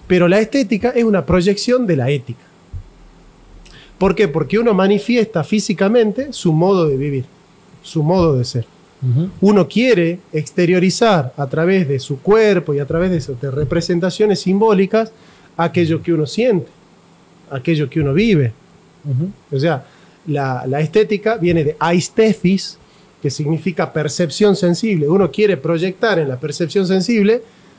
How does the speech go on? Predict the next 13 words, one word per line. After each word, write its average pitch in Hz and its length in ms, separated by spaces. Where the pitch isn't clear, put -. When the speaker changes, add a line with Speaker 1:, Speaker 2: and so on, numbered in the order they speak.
Speaker 1:
los 170 160
principios 180 560
y 151 60
valores 180 380
con 147 120
los 127 100
cuales 160 280
uno 156 180
vive. 147 380
Entonces, 165 340
un 160 180
cambio 202 340
estético, 196 720